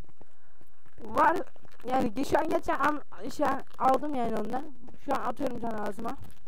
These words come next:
Hmm. Hmm, anam. Ah!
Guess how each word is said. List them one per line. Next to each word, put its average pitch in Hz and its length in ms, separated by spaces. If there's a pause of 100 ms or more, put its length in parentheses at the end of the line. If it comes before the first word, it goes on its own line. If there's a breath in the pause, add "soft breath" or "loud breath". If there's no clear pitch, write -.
(2500)
Hmm. 415 1040 (1120)
Hmm, 480 720
anam. 440 460 (1800 soft breath)
Ah! 349 540